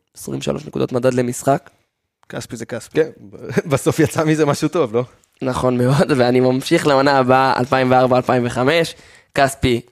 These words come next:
Speaker 3: ונזכיר, בן שרף עוד לא נולד בינתיים.
Speaker 1: בן שרף עדיין לא נולד, נכון. כספי עם עוד עונה,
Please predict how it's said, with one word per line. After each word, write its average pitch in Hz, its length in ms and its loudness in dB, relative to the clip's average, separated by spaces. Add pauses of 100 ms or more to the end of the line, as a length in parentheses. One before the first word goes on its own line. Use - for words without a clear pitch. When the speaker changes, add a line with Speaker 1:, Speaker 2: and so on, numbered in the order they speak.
Speaker 3:
ונזכיר, 123 380 2
בן 139 160 0
שרף 131 240 2
עוד 120 100 2
לא 120 100 2
נולד 104 260 -2
בינתיים. 90 260 -12 (600)
Speaker 1:
בן 143 160 2
שרף 135 240 0
עדיין 120 200 2
לא 110 60 -4
נולד, 95 180 -8
נכון. 127 220 -4 (640)
כספי 147 340 0
עם 139 100 4
עוד 143 180 4
עונה, 160 320 2